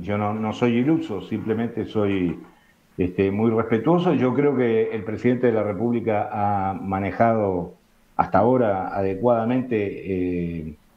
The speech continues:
la emergencia surgida, esa especie de bomba que le estalló en la cara apenas asumir, eh, el gobierno. Este, pero me alegra que estemos casi todos de acuerdo en que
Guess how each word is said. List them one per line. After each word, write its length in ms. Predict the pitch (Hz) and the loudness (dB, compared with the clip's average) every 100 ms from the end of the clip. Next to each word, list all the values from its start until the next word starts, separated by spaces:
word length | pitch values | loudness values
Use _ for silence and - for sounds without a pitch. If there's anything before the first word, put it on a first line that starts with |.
| - - | -20 -6
la 200 | 98 101 | 2 2
emergencia 1120 | 101 101 98 160 190 - 110 95 87 85 85 - | 4 0 0 2 2 0 -2 -2 -2 -4 -8 -16
surgida, 680 | - 95 87 139 165 117 87 | 0 0 4 4 4 2 -2
esa 200 | 92 95 | -2 -4
especie 340 | 87 110 110 101 | -2 -2 2 2
de 60 | |
bomba 580 | 98 131 127 104 90 82 | 4 2 2 -2 -2 -4
que 120 | 90 | -4
le 100 | 90 | -4
estalló 320 | 87 - 90 110 | -4 -4 0 0
en 60 | |
la 160 | 104 98 | 0 0
cara 440 | 123 123 98 82 80 | 0 2 0 -2 -6
apenas 400 | 87 110 101 85 | -4 -2 -2 -4
asumir, 580 | 85 90 101 117 92 85 _ _ _ _ _ _ | -8 -2 0 2 0 -8 _ _ _ _ _ _
eh, 520 | 85 85 82 78 76 | 0 2 0 -4 -6
el 80 | 87 | 0
gobierno. 800 | 92 113 139 135 135 160 175 - - - - - _ | 4 4 4 2 0 0 -2 -6 -16 -20 -20 -20 _
Este, 420 | 113 113 - 120 | 0 0 4 2
pero 500 | 113 147 151 156 156 | 4 2 4 4 2
me 100 | 151 | 2
alegra 380 | 160 214 254 247 | 2 2 2 2
que 60 | 160 | 0
estemos 360 | - 175 147 | 0 0 0
casi 280 | - 131 120 | 0 -2 -2
todos 280 | 110 160 160 | 2 2 2
de 80 | 131 | 0
acuerdo 680 | 113 139 151 165 175 175 135 | 2 2 4 4 2 0 0
en 300 | 139 147 - | -2 -2 -2
que 480 | 139 156 175 - | 0 2 -2 -8